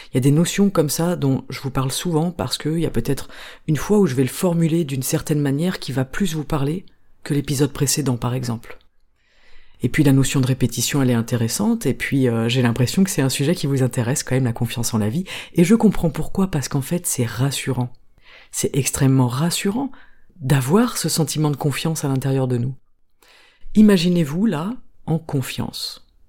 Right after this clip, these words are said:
Une situation que vous avez vécue, une situation que vous imaginez, où vous êtes, où vous étiez en confiance. C'est hyper agréable cette sensation. Quand on se sent en confiance, on est rassuré. Ça calme nos peurs, ça calme nos pensées. Mais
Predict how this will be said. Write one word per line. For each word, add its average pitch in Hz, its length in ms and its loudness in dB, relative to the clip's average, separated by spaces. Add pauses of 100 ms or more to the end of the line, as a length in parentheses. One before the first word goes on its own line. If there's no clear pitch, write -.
Une 131 80 0
situation 139 520 0
que 139 40 2
vous 127 120 2
avez 120 120 4
vécue, 127 380 0
une 127 80 0
situation 127 480 -2
que 113 60 -4
vous 123 180 -2
imaginez, 123 560 2
où 139 80 -2
vous 123 340 -2
êtes, 175 220 -2
où 120 40 -4
vous 117 140 0
étiez 123 220 -2
en 151 60 0
confiance. - 680 -6 (360)
C'est - 340 -6
hyper 156 400 0
agréable 175 360 0
cette - 180 -6
sensation. 131 480 -4 (1120)
Quand 127 240 -2
on 123 40 0
se - 140 -2
sent 120 160 0
en 139 140 0
confiance, 247 680 -2
on 135 120 4
est 127 100 6
rassuré. 185 560 -2 (1000)
Ça 127 200 -2
calme 131 320 2
nos 139 140 4
peurs, 220 340 2
ça - 160 -6
calme 185 300 2
nos 127 160 2
pensées. 185 560 -4 (840)
Mais 127 160 2